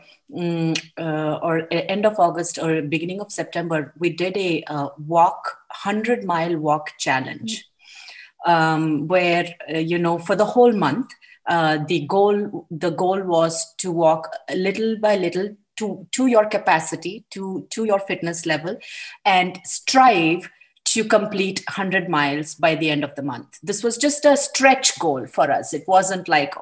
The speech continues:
"Oh, do or nothing." It was not, not written in stone. Um, eighty-seven women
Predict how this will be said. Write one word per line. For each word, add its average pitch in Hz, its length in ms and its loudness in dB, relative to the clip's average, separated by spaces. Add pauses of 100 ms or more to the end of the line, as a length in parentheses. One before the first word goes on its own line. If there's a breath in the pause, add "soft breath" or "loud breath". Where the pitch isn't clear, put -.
"Oh, 156 200 0
do 139 300 -6
or 151 540 2
nothing." 151 540 -4
It - 140 -12
was 170 260 -2
not, 165 300 -2
not 165 320 -4
written 160 260 -4
in 147 100 -4
stone. 165 440 -2 (880 loud breath)
Um, 190 640 2 (200)
eighty-seven 254 1200 4
women 156 520 -2